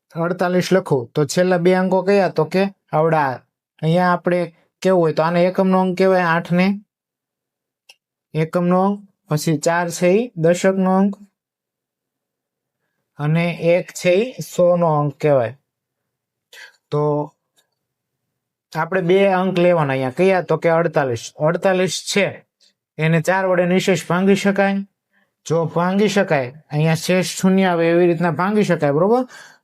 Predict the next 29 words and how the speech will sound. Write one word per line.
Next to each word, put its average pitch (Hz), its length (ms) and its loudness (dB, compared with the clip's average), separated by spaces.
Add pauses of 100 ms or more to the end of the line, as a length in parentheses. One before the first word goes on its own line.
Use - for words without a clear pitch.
તો 165 340 -2 (400)
આ 160 140 -2
સંખ્યા 170 460 -2
એટલે 156 200 0
કે 156 140 0
એકસો 165 260 -2
અડતાલીસ 175 640 -2 (1040)
એને 170 360 -6 (180)
ચાર 180 280 -4
વડે 170 260 0
નિશેષ 156 580 0 (120)
ભાંગી 170 260 2
શકાય 156 300 0
એમ 151 140 0
કહેવાય, 147 280 0
બરોબર? 226 360 2 (260)
તો 160 80 0
અહીંયા 185 260 0
મેં 185 340 0 (140)
અમુક 180 300 2
ઉદાહરણ 185 400 2
લખ્યા 185 340 0
છે 190 260 -4
જે 165 280 0
બે 160 180 2
અંકના 196 420 0
છે 220 160 -2
અને 165 340 -2
ત્યારબાદ 165 560 -2